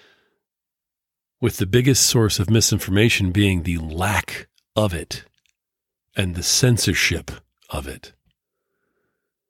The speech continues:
the only way to keep your power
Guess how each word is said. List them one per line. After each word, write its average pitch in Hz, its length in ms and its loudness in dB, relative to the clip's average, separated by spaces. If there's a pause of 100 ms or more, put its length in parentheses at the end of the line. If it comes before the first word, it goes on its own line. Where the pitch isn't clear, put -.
(2250)
the 107 140 -2
only 143 260 6
way 120 240 4
to 85 100 -2
keep - 300 -6
your 87 140 -2
power - 640 -4